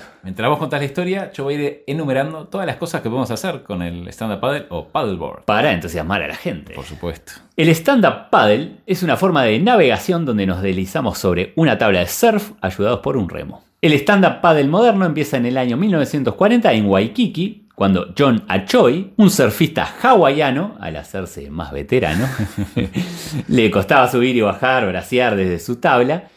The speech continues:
Speaker 2: Al incorporarle al remo lo ayudaba mucho a atrapar olas.
Speaker 1: Sí. Y sí, obviamente, se puede barrenar las olas en la playa y según el tipo de olas podés con la ayuda del remo correrlas y seguro que agarrás más olas que los surfistas y te mantenés parado por más rato.
Speaker 2: Claro. Los hijos de Achoy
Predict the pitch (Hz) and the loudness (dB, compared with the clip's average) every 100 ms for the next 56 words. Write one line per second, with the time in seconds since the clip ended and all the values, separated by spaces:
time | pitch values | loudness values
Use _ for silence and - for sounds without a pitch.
0 | _ - 185 175 175 170 170 180 175 185 | _ 2 2 4 4 2 4 2 4 4
1 | 196 214 220 208 240 208 117 120 123 151 | 4 2 2 2 2 2 0 0 2 2
2 | 92 101 - 175 101 78 73 90 170 90 | 2 0 -2 0 0 -2 -4 -2 -2 -4
3 | 73 - - - - - - 135 113 127 | -8 -18 -16 -16 -20 -10 -4 -4 0 0
4 | 131 131 110 139 127 127 120 113 113 117 | 2 0 -2 -6 -4 -2 0 0 0 0
5 | 113 110 117 110 101 131 143 170 175 - | -2 -2 -4 -2 -4 -4 -4 -6 -10 -12
6 | 101 120 151 147 139 135 147 196 185 - | -8 -4 -4 -4 -2 0 2 0 -4 -4
7 | 120 143 165 123 110 123 123 113 131 175 | -2 -2 -4 -6 -4 -2 -2 -2 -4 -6
8 | 170 127 156 127 151 - - _ 101 95 | -6 -4 -4 -4 -6 -10 -20 _ -12 -6
9 | 92 117 98 92 101 90 104 98 90 87 | -4 -4 -2 -4 -4 -4 -4 -6 -6 -8
10 | 85 78 90 - - - 87 85 82 78 | -8 -12 -10 -10 -12 -16 -16 -10 -10 -8
11 | 87 85 85 87 82 82 87 147 - - | -10 -8 -8 -6 -8 -8 -8 -8 -10 -14
12 | - - 78 80 - - - 143 - - | -14 -4 -2 -2 -6 -16 0 0 2 0
13 | 240 190 131 113 101 110 120 - 254 285 | 2 4 6 6 4 0 -4 0 0 0